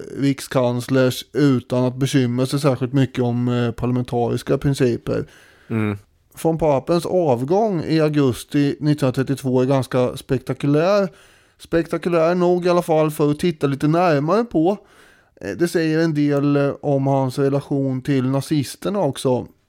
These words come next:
Speaker 1: Det förekom ju ganska många riksdagsval runt nittonhundratrettiotvå och papens
Speaker 2: Mm.
Speaker 1: plan var ju då att upplösa den helt nya riksdagen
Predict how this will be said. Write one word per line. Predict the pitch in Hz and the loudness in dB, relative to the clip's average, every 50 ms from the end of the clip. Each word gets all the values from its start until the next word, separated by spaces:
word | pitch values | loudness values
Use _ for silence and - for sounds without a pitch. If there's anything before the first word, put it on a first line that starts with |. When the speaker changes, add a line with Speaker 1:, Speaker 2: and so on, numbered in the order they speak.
| _ _ | _ _
Speaker 1:
Det | - 151 147 | -4 -2 0
förekom | - 170 147 139 - 139 135 135 | 2 2 0 2 2 0 0 0
ju | 139 | 2
ganska | 151 156 151 147 - | 2 2 2 2 0
många | 135 147 170 170 147 135 143 160 175 180 170 151 - - _ _ _ _ _ | 0 2 2 2 2 2 0 2 2 2 0 0 -4 -12 _ _ _ _ _
riksdagsval | - 156 170 160 165 - - 143 131 123 143 160 180 196 190 170 147 131 120 - _ _ _ _ | 0 0 0 0 -2 -4 -2 -2 0 0 0 0 2 2 2 2 2 0 0 -4 _ _ _ _
runt | - 160 165 151 143 135 127 - - | 0 2 2 2 2 0 -2 -2 0
nittonhundratrettiotvå | 151 151 147 147 139 127 123 - 127 117 143 127 - - 127 120 117 110 - - - _ | 0 0 0 0 0 -2 0 0 0 0 0 -4 -4 -4 -4 -4 -4 -4 -6 -8 -6 _
och | 147 147 139 139 135 - - | -2 0 0 0 -2 -4 -4
papens | - 147 135 131 120 110 127 170 160 - | -2 0 0 0 0 0 0 -2 -2 -2
Speaker 2:
Mm. | - - | -8 -6
Speaker 1:
plan | - 151 156 170 175 175 165 147 139 - | -2 0 0 0 2 0 0 0 -2 -2
var | - 143 143 131 131 127 | 0 0 2 2 2 2
ju | 135 135 | 2 2
då | 135 131 127 127 127 | 2 2 2 2 0
att | 123 - | 0 2
upplösa | 135 160 151 151 - 127 127 123 123 120 120 - - 180 180 170 139 | 0 0 0 0 -2 0 0 2 2 0 0 -2 -2 0 0 2 2
den | 131 135 135 135 131 - | 2 0 0 0 -2 -4
helt | 139 123 170 180 185 180 156 - | -6 -4 0 0 0 0 0 0
nya | 170 165 143 131 143 160 180 | 2 2 2 4 2 2 4
riksdagen | 170 147 123 - - - - 135 123 123 123 120 | 2 2 0 -2 -8 -4 -2 0 0 0 0 -2